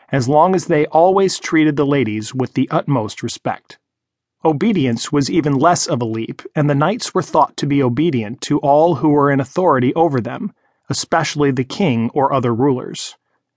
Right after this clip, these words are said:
And of course, in addition to these ideals, there was a military ideal added to the mix.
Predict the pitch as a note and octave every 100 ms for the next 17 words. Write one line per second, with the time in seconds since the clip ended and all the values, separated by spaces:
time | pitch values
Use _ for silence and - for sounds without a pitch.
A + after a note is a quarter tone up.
0 | _ _ F3+ G#3+ E3+ - B2+ A2+ - -
1 | - E3+ C#3+ E3+ - G3+ F#3+ F#3+ F3 F3
2 | E3+ C3 B2 A2+ A#2+ - - _ C#3 C#3
3 | C3 C#3+ D#3+ F3 - C3 A2+ A2 G#2+ G#2
4 | A2+ A2+ A2+ C#3+ C3+ G#2+ G#2+ - A#2 A#2
5 | B2 - - -